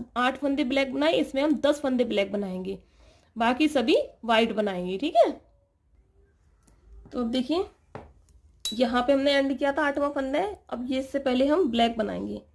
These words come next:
तो इसको हम धागे को इस तरफ करके इसको नीचे से निकालेंगे, देखिए, जिससे कि यहाँ पे लूज ना हो। ये देखिए,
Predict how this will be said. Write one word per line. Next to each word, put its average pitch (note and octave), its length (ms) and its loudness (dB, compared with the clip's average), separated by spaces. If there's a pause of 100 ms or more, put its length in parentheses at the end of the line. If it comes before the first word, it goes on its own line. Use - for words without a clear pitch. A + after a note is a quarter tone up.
(420)
तो - 200 -10
इसको E4+ 380 2
हम D#4 240 4
धागे B3 260 -2
को C#4+ 140 -2
इस - 200 -6
तरफ D4+ 220 0
करके C4 260 -2
इसको B3+ 260 -4
नीचे B3+ 280 -2
से B3+ 120 0
निकालेंगे, G#3+ 500 -6
देखिए, - 340 -16 (2000)
जिससे A#3 300 -4
कि C#4 100 -4
यहाँ A#3+ 200 4
पे F4+ 140 2 (600)
लूज C4 340 4
ना A#3 120 4
हो। G3 160 -2
ये F#3+ 220 -6
देखिए, - 320 -18